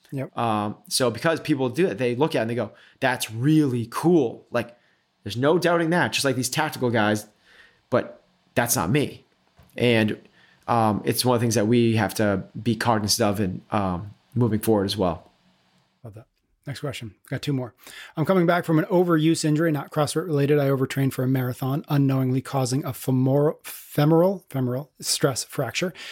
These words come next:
Speaker 1: It has taken me almost a year to get back to a place
Speaker 2: Oh,
Speaker 1: where I can,
Speaker 2: damn.
Speaker 1: um,
Speaker 2: Yeah.
Speaker 1: I can start impact and weight training again. I've only been able to swim for fitness so far. However, I'm a bit scared to start training again. I don't wanna get re-injured. You talk a lot about pain versus discomfort.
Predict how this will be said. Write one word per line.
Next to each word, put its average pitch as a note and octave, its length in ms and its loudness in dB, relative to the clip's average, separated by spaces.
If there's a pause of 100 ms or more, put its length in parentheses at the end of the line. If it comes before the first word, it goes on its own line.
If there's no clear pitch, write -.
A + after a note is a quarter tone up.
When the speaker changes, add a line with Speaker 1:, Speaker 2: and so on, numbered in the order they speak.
(240)
Speaker 1:
It E3+ 60 2
has E3+ 100 2
taken G#3 200 2
me G#3+ 80 4
almost G3 220 2
a F3 60 2
year E3 220 4
to E3 60 2
get D#3 160 2
back D3+ 200 2
to D#3 80 0
a D3 40 2
place D3+ 260 2
Speaker 2:
Oh, - 40 -12
Speaker 1:
where D3 120 2
I - 20 -2
can, C3+ 180 -6
Speaker 2:
damn. G#2+ 260 -6
Speaker 1:
um, C3+ 320 -2
Speaker 2:
Yeah. G2 120 -8
Speaker 1:
I C#3 100 -4
can C3 140 -2
start D#3+ 420 0
impact D3+ 400 2
and C3+ 120 0
weight D3 200 2
training B2 320 -4
again. C#3 380 -6 (360)
I've C#3 80 0
only D3+ 140 4
been D3 120 4
able C#3 180 2
to C3 80 0
swim C3+ 320 0
for B2 140 -6
fitness D3 320 -8
so C3 160 -6
far. D#3 280 -14 (320)
However, D#3+ 320 4
I'm D#3 180 0
a C#3 40 0
bit E3+ 320 0
scared D#3+ 460 2
to C#3+ 60 -2
start - 440 -2
training C3+ 380 0
again. A#2+ 400 -8
I C#3 80 -4
don't D3 200 2
wanna E3 160 2
get D3+ 180 0
re-injured. C#3 840 0 (400)
You D3 120 2
talk D#3+ 260 2
a D#3+ 60 4
lot D3+ 280 4
about C#3+ 380 0
pain D3+ 340 4
versus C3 320 -2
discomfort. - 720 -4